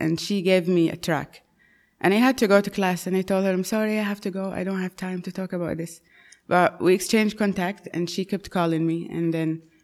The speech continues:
we met, and she asked me what I know about Christianity. And I was going to Chico State. It's a party school. So that's all what I knew from back home and living in Chico.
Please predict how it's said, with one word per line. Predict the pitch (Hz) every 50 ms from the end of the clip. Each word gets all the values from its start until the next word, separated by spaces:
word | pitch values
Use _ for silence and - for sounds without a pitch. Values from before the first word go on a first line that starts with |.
| _ _
we | - 185 185
met, | 180 180 175 170 175 175 - - - _ _ _ _ _ _ _ _ _ _ _ _ _ _
and | 165 175 170 170 170 165 160 160 165 - - - _ _ _ _ _ _ _ _ -
she | - - 254 233
asked | - - 196 214 - - -
me | 190 170 156 156
what | 170 180 170
I | 190 175
know | 170 170 165 165
about | 151 139 165 160 160
Christianity. | - 160 - - 170 160 156 151 156 151 156 - 151 147 _ _ _ - _ _ _ _
And | - 165 160 160 156 151 160 160 160 _ _ _ _ _ _ _ _ _ _ _ _
I | 170 180 185
was | 185 180 170 170
going | 175 190 185 185 190 185
to | 185
Chico | 175 - 190 175 - 175
State. | 170 - - 170 175 170
It's | 160 156 160 -
a | 160
party | - - 170 160 170 170 170
school. | 170 170 - 175 170 180 175 - - _ _ _ _ _ _ _ 135 135 123 - 120 - - - - - - - -
So | - - 190 196
that's | 190 202 202 202 -
all | - - 202 208 214
what | 220 220 220
I | 220 202 185
knew | 180 208 240 220 180 - - - -
from | 180 185 180 180
back | 175 190 202 196 -
home | 170 170 160 165 170 170 175 - -
and | 170 170 175 175 180
living | 190 190 180 190 185
in | 175 165 170 165
Chico. | - - 202 - - 165 156 165